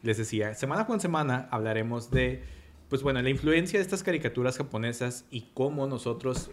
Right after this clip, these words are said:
encontramos un tema en particular, o muchos, y, pues, lo narramos, lo explicamos con nuestras experiencias personales.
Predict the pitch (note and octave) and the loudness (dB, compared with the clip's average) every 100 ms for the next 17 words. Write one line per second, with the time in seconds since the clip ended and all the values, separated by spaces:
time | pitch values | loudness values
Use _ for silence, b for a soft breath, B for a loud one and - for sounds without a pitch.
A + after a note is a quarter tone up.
0 | - B2+ A2 A2 - A#2 A#2 - C#3+ C3 | -10 -6 -4 -4 -2 -2 -4 -2 -2 0
1 | C#3 C#3 C#3+ C#3 A#2 A2 G#2+ G#2+ B2+ E3+ | 0 0 -4 -4 -4 -4 -6 -4 -2 -2
2 | - G2 A2 E3 - G3+ F4+ - b b | -6 -8 -4 -4 -2 -2 -4 -8 b b
3 | _ _ - A#2 A2 G#2+ G#2 G2+ G2+ F2+ | _ _ -8 -4 -2 -2 -4 -4 -6 -6
4 | G#2+ A#2 A2 G2+ G#2 A#2 C3+ D3+ D3+ B2+ | -4 -4 -4 -4 -2 -2 -2 -4 -2 -2
5 | - A#2 - A2+ A#2+ B2+ - A#2 A2 A2 | -2 -8 -4 -4 -4 -6 -6 -6 -4 -6
6 | G#2+ A2 A2 - A2 A2 A2+ B2 C3+ C3+ | -6 -6 -6 -6 -2 -2 -2 -4 -4 -4
7 | F3 F#3 G#3 B3 D#4 | -4 -2 -2 0 -2